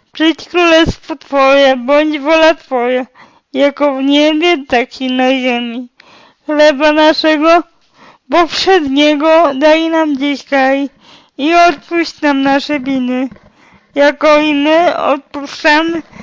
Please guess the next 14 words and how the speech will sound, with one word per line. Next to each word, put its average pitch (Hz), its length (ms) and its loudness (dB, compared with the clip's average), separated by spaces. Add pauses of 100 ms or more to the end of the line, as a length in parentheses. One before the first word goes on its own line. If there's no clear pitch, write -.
(340)
naszym 320 540 2
winowajcom. 285 1000 2 (840)
I 311 120 0
nie 381 260 4
wódź 277 300 -4
nas 269 240 0
na 269 220 0
pokuszenie, 277 1000 0 (580)
ale 302 320 4
nas 294 240 4
zbaw 339 440 0
ode 269 320 -2
złego. 262 460 2
Amen. 240 480 0